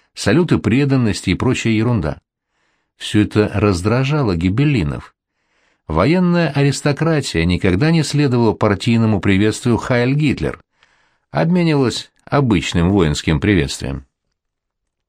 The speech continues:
Гибеллины презирали Адольфа,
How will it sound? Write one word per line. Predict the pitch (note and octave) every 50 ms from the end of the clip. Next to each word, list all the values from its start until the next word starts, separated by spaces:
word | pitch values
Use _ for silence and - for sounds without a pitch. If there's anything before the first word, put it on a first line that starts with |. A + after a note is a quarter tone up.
| _ _ _ _ _ _ _ _ _ _ _ -
Гибеллины | - G2+ G2+ A#2+ A2 G2+ A#2+ A#2 A#2+ C#3 D3+ D#3 D#3 D#3 C#3+ - _ _ _ _
презирали | - A#2 C3 C3 G#2 A#2+ C3+ C3 C#3 C#3 C3+ C3+ C#3
Адольфа, | C#3+ D#3 D#3+ D#3+ F#3 E3+ C3 - - - - B1 -